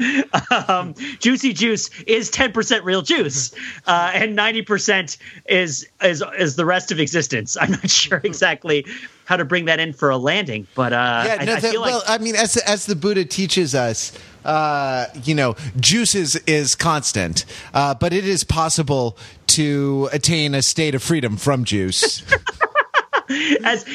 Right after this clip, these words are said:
Speaker 1: as, as the Buddha teaches us, life is suffering, but juice is juice,
Speaker 2: <laughs>
Speaker 1: right? Juicy juice. Life is suffering. Follow the, uh, Eightfold Path. Is it the Eightfold Path? The Four,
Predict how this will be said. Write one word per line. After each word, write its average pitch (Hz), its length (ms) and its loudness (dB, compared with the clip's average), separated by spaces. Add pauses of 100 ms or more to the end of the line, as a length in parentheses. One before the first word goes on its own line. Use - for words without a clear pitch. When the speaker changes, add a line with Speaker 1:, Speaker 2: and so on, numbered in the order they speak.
(120)
Speaker 1:
as, 254 260 2
as 269 240 0
the 254 100 0
Buddha 359 260 2
teaches 247 260 -2
us, 185 160 0
life 240 300 2
is - 160 0
suffering, 139 560 0
but 175 160 2
juice 208 320 0
is 151 140 0
juice, 143 560 0
Speaker 2:
<laughs> 196 240 0
Speaker 1:
right? 151 260 0 (340)
Juicy 226 300 2
juice. 147 520 -2 (380)
Life 135 240 2
is 147 120 -2
suffering. 113 500 0
Follow 147 400 0
the, 131 360 0
uh, 123 160 -2
Eightfold 139 420 0
Path. 113 360 0 (140)
Is 139 140 2
it 190 60 -2
the 208 120 2
Eightfold 214 300 0
Path? 208 80 -2
The - 80 2
Four, 214 180 2